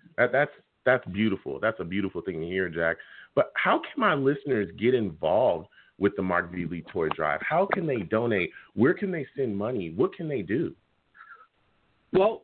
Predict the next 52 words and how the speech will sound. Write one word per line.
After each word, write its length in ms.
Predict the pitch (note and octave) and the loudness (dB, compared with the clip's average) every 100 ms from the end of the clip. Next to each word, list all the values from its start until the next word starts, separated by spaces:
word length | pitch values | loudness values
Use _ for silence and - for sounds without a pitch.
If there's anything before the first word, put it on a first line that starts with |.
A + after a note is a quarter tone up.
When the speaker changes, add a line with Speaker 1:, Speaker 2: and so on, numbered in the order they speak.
| D3 | -2
Speaker 2:
uh, 220 | E3+ E3+ | 2 2
Mark 280 | D#3 F#3 A3 - | 0 -6 -6 -8
has, 260 | A#3+ G3+ E3+ | -12 -10 -6
uh, 300 | D#3+ D#3+ D3+ C#3+ | -2 -2 -4 -8
he, 140 | D#3 | -10
you 160 | D3 D#3 | -8 -8
know, 100 | C#3+ | -6
there's 220 | D3+ D3 | -8 -10
the 60 | |
Mark 280 | D3+ E3 F3+ E3+ | -8 -6 -8 -6
V. 120 | F#3 | -2
Lee 280 | F3 E3+ E3 - | 0 0 -4 -4
Toy 160 | E3 D#3+ | 0 2
Drive. 180 | D#3 C#3+ | 2 0
I'm 80 | C#3+ | -2
trying 220 | G3 G3+ | -2 -2
to 100 | - | -2
find, 280 | F3 F3 C#3+ C#3 | 0 0 0 0
uh, 120 | C#3 | 2
I, 220 | C3+ C3 C3+ | 4 2 2
I 40 | |
had 220 | F3+ E3 | 0 2
written 200 | F#3 E3+ | 0 0
it 80 | D3 | -2
down. 180 | D3+ C3 | -2 -2
I'm 140 | C3 - | -4 -4
sorry. 280 | D3+ C3+ B2+ | 0 2 2
And 100 | B2 - | -2 -8
I'm 180 | B2 A#2+ - | -10 -12 -2
for, 160 | D3+ D3 | 2 2
here 200 | D3+ D3 | 4 4
it 40 | A2 | 4
is. 100 | - | 0
I 80 | C3 | 0
got 200 | A#2+ A#2+ | 2 0
it. 80 | F2 | -2
Speaker 1:
Mm-hmm. 360 | - - - | -12 -16 0
Speaker 2:
Mark, 260 | D#3 F#3+ F#3 | 2 4 2
uh, 460 | F#3+ F3 E3 D#3+ D3 | 0 4 4 4 0
he 160 | E3 E3 | 0 4
has 300 | E3 D#3+ D3 - - | 4 4 2 -6 -10
an 80 | C#3+ | -6
Instagram. 580 | E3 - E3 F#3 F3+ E3 | -6 -6 -2 0 2 2
He 80 | D3+ | 2
also 140 | D3 | 2
has 100 | D#3 - - | -2 -2 2
Facebook. 440 | C#3 C#3 D3 C3 - | 2 2 -2 -4 -4
It's, 260 | A#2 - | -10 -2
uh, 260 | C#3 C3+ B2 - - - _ B2+ | 4 4 2 -4 -20 -20 _ 0
Mark 360 | C#3+ E3+ G3+ - - - | 4 4 2 -8 -18 -4
underscore 720 | E3 F3 F#3 - - F3+ F3 | -4 0 -2 -4 0 2 2
Vincent, 520 | C#3+ D3+ D#3 - G#3+ | 0 0 0 -2 -4